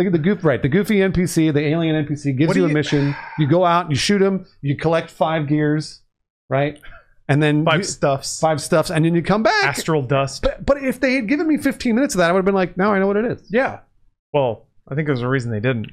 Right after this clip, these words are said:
Speaker 1: I, there
Speaker 2: 'Cause that would make it look very plain and
Speaker 1: There's
Speaker 2: boring.
Speaker 1: absolutely a reason they didn't do that.
Speaker 2: Yeah.
Speaker 1: Of course there is.
Speaker 2: But the th-, here's, here's what gets me about Bethesda games is that people still seem fine with it. Like, it lands
Speaker 1: Oh,
Speaker 2: and
Speaker 1: yeah, yeah, yeah. I mean, I
Speaker 2: Yeah.
Speaker 1: am.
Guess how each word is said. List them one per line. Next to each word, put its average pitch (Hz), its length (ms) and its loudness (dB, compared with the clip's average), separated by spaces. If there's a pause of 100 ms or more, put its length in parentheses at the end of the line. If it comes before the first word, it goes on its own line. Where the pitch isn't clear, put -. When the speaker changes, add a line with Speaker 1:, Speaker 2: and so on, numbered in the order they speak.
Speaker 1:
I, 110 220 2
there 143 180 2
Speaker 2:
'Cause 165 60 2
that 165 100 2
would 160 100 0
make 175 160 2
it 180 60 0
look 156 100 0
very 156 320 0
plain 160 240 0
and 156 80 0
Speaker 1:
There's 143 140 2
Speaker 2:
boring. 127 120 2
Speaker 1:
absolutely 202 680 0
a 175 40 4
reason 151 300 2
they 143 100 4
didn't 131 280 2
do 135 180 2
that. 120 240 2
Speaker 2:
Yeah. 131 500 -2 (140)
Speaker 1:
Of 175 120 -2
course 339 280 0
there 165 200 0
is. - 380 -4
Speaker 2:
But - 140 -2
the 226 100 -2
th-, - 160 -4 (400)
here's, 220 240 0
here's 202 340 -2
what 156 240 0
gets 143 280 0
me 113 340 -2 (320)
about 127 480 -2
Bethesda 135 380 -2
games 95 440 -12 (760)
is 147 120 -2
that 143 340 -2 (380)
people 220 260 0
still 190 200 -2
seem 185 220 0
fine 175 260 -2
with 98 120 -4
it. - 120 -12 (220)
Like, 160 140 -2
it 156 80 0
lands 202 520 0
Speaker 1:
Oh, - 60 -12
Speaker 2:
and 147 200 2
Speaker 1:
yeah, 466 100 0
yeah, 440 100 2 (100)
yeah. - 100 0
I - 60 0
mean, 226 140 2
I 214 100 2
Speaker 2:
Yeah. 233 120 2
Speaker 1:
am. 254 260 -2